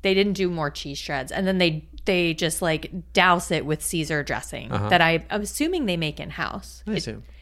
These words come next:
Speaker 2: They
Speaker 1: it
Speaker 2: make
Speaker 1: seemed
Speaker 2: a banging vegan ranch.
Speaker 1: Mm-hmm. And it looked like they doctored up their vegan ranch even more to make it
Speaker 2: Yeah.
Speaker 1: Caesar-y. They had, like, lemoned it up.
Speaker 2: Yep.
Speaker 1: Um,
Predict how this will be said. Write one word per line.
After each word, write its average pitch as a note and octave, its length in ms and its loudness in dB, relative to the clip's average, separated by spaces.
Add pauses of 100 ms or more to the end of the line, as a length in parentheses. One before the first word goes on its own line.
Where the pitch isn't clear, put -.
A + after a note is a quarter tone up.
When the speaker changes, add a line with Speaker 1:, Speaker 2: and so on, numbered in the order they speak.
(180)
Speaker 2:
They C#3+ 80 4
Speaker 1:
it - 20 6
Speaker 2:
make D3+ 140 6
Speaker 1:
seemed F3+ 220 0
Speaker 2:
a - 140 -16
banging B2+ 420 2
vegan G#2 260 -2
ranch. F#2+ 460 -8
Speaker 1:
Mm-hmm. E3 440 -2
And G3+ 140 6
it A3 120 2
looked B3 220 0
like B3 260 2
they F3+ 300 4
doctored E3+ 400 2
up E3+ 140 -2
their E3+ 120 0
vegan D#3+ 280 -4
ranch D#3 320 -4
even D3+ 260 -6
more C#3+ 180 -2
to C3+ 80 -4
make C#3 200 -8
it - 80 -4
Speaker 2:
Yeah. - 160 -6 (160)
Speaker 1:
Caesar-y. C3+ 680 -8
They D#3+ 100 -6
had, D3 160 -6
like, D3 200 -6
lemoned D3 400 -4
it A#2+ 100 -6
up. - 180 -8 (300)
Speaker 2:
Yep. A#3 260 4 (1000)
Speaker 1:
Um, F3 420 2